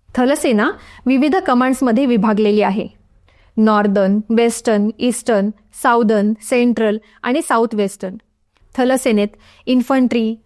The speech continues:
आर्मर, आर्टिलरी, इंजिनियर्स, सिग्नल्स, मेडिकल, ऑर्डनन्स अशा अनेक शाखा आहेत. भारतीय नौदल आपल्या देशाच्या समुद्र शक्तीचे प्रतिनिधित्व करते. त्यांचं ध्येय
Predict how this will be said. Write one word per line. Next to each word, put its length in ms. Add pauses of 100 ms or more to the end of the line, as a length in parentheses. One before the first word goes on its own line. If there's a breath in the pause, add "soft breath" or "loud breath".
आर्मर, 460 (320 soft breath)
आर्टिलरी, 720
इंजिनियर्स, 720 (120)
सिग्नल्स, 640 (120)
मेडिकल, 540 (360 soft breath)
ऑर्डनन्स 680 (220 soft breath)
अशा 180
अनेक 260
शाखा 360
आहेत. 200 (720 soft breath)
भारतीय 500
नौदल 400 (280 soft breath)
आपल्या 280
देशाच्या 420
समुद्र 440
शक्तीचे 480
प्रतिनिधित्व 720
करते. 380 (600 soft breath)
त्यांचं 340
ध्येय 380